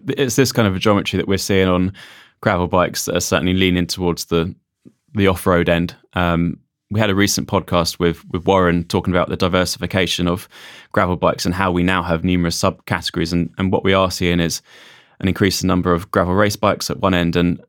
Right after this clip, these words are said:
an increasing number of bikes that are, are learning as much as possible from mountain bikes at, at the other. And I think this is where Villiers has added in the Adler with that huge fifty-two mil of tyre clearance. I think that's two inches in mountain bike terms. Uh, suspension compatibility and,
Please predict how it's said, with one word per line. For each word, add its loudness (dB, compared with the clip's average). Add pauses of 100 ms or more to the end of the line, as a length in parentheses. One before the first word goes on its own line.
(120)
an -2
increasing -2
number -2
of -6
bikes -2
that -2
are, 0
are 0
learning 2
as -4
much -6
as -12
possible -6
from -4
mountain -2
bikes -2
at, -10
at -4
the -2
other. 0
And 0
I -4
think -6
this -8
is -10
where 2
Villiers 0 (460)
has -4
added -2
in 0
the 2
Adler -2
with -6
that -2
huge -2 (160)
fifty-two -2
mil 2
of -2
tyre -2
clearance. -4
I -10
think -2
that's -4 (280)
two 0
inches -4
in -2 (160)
mountain -2
bike -4
terms. -2 (1000)
Uh, -2
suspension -2
compatibility -2
and, -2